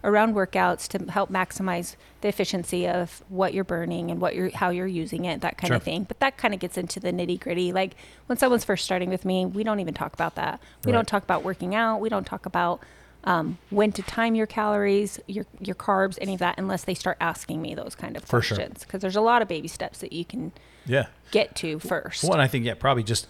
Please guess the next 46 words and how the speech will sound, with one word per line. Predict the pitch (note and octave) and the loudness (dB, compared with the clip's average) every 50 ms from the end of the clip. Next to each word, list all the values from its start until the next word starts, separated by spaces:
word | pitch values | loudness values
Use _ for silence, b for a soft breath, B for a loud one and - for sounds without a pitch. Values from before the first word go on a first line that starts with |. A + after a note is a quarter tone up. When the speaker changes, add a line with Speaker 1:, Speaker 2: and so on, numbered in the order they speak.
| - | 2
Speaker 2:
understanding | - A#2+ B2 A#2 A#2 G#2 - - - - A2 A2+ A#2+ A#2+ A#2 A#2+ A2+ A2 G#2+ G#2+ G#2 G2+ F2 B B B B | 4 4 6 6 6 4 4 2 2 2 4 6 6 8 8 8 6 6 4 4 2 0 -2 B B B B
<clears throat> | B - - - | B -20 -8 -8
the | - F#2+ | -8 -8
basic | - - G2+ F#2+ G2+ G2 - A2 G2 - | -6 -8 -6 -4 -2 -2 -2 -4 -4 -8
breakdown | - F#2+ F#2 F#2+ - - G#2 F#2+ F#2 F#2+ | -8 -6 -6 -6 -6 -4 -6 -4 -4 -6
of | F#2+ F#2 | -8 -10
your | F2 - | -12 -12
food. | - - A#2+ B2 A2 | -6 -2 -2 0 2
I | A2 | 2
mean, | A#2+ | 2
it's | C3 - | 0 2
been | - G3 D#3 | 2 2 4
eye-opening | A#2+ A#2+ C3 B2+ A2 G2+ - A2 G2+ G2 G2 G2 | 4 4 4 4 2 2 0 -2 -4 -2 -4 -4
as | G2+ G2+ | -2 -2
I've | G#2+ G#2 G2+ G#2 | -2 -2 -2 0
looked | G#2 A#2 A#2 - - | 0 0 0 0 -2
at | A#2 G2 | -2 -2
things | - A2+ G#2+ G#2+ G2+ | -2 -2 -2 -2 -2
that | - A2+ | -2 -4
I | G#2+ G2+ | -4 -4
thought | - - A#2 A2 A2+ A2 | -2 0 0 0 0 0
were | A2+ A2+ | -2 -2
like, | A2 A2 G#2+ A#2 - | -2 -2 -2 -2 -2
"Oh, | - G#3 G#3+ G3 | -2 0 0 0
this | G3 G3+ G3 | 0 2 0
is | F#3+ E3 | 0 0
relatively | D#3+ F3 F3 F3 E3 - F3 E3 E3 D#3+ | 2 2 2 0 0 -2 -4 -2 -2 -2
a | D#3 | -2
great | D3+ D#3 D#3+ D#3 - | 0 0 0 0 0
thing | - D#3+ D#3+ D3+ | -2 -4 -2 -2
that | D3+ | 0
I | D3+ | -2
should | C#3+ - - C#3+ | -2 -2 -4 -6
be | C#3+ C#3+ | -6 -4
eating," | D#3 F#3+ F#3 D3+ C3+ B2 | -4 -4 -4 -4 -4 -4
right? | A#2+ C3 D#3+ - B B B B B B B B B B | -4 -4 -4 -6 B B B B B B B B B B
This | D3 - - | -6 -6 -6
is | C3+ | -4
probably | - - D3+ C#3+ C#3+ C#3+ C3+ C3+ C3+ | 0 2 4 4 4 2 0 2 2
a | C3+ | 2
relatively | B2+ B2+ C3+ C3+ C3+ B2+ - - C3+ B2 B2+ B2 | 2 2 2 0 0 -2 -2 -4 -2 -2 -2 -2
good | A2 B2+ B2+ B2 | 2 0 0 2
use | A2+ A#2 B2 C3 B2+ - - | 2 0 2 2 2 2 2
of | C3+ A#2 G#2+ | 0 0 2
my, | A#2+ A#2+ A#2 A2+ A2+ G#2+ - - b b b b b b b b b b b _ _ - - | 2 2 4 4 4 2 0 -4 b b b b b b b b b b b _ _ -20 -12
my | - A2+ A2 G#2+ | -6 -4 -4 -4